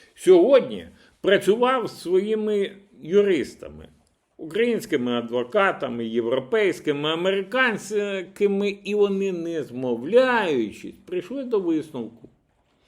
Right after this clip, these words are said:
що указ Володимира Зеленського про застосування до мене персональних санкцій нікчемний. Виходить,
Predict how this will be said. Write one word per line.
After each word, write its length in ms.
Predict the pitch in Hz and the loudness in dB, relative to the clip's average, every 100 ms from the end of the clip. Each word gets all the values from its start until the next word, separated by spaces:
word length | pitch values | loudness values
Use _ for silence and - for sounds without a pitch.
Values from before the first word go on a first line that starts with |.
| - - _ | -20 -20 _
що 300 | - - 240 | -10 4 6
указ 880 | 226 - 269 240 220 208 185 160 - _ _ _ _ _ _ _ _ _ _ _ _ _ | 6 2 -4 0 2 2 2 -4 -12 _ _ _ _ _ _ _ _ _ _ _ _ _
Володимира 720 | 127 208 247 240 220 214 214 | 6 8 10 6 4 4 2
Зеленського 840 | 156 190 208 196 135 - 127 123 120 | 2 4 4 4 0 -6 -2 0 0
про 280 | 170 202 | -2 -2
застосування 1000 | 190 214 - - 202 - 226 220 190 185 | 0 0 -2 -2 -2 0 0 0 -2 -4
до 180 | 175 185 | -4 -6
мене 320 | 190 185 185 | -4 -4 -6
персональних 840 | 185 202 180 - 202 208 208 208 196 | -6 -6 -6 -4 -4 -6 -6 -6 -6
санкцій 500 | 233 233 214 143 131 | -6 -6 -8 -8 -6
нікчемний. 1400 | 143 214 247 240 - 156 170 202 170 120 113 107 101 - _ _ _ _ _ _ _ _ _ _ _ _ _ _ _ _ _ _ _ _ _ _ _ _ _ _ _ _ _ _ - | -2 0 0 -4 -8 0 2 2 -2 -6 -6 -8 -10 -16 _ _ _ _ _ _ _ _ _ _ _ _ _ _ _ _ _ _ _ _ _ _ _ _ _ _ _ _ _ _ -6
Виходить, 680 | 139 165 196 165 151 127 | -2 0 0 0 -2 -6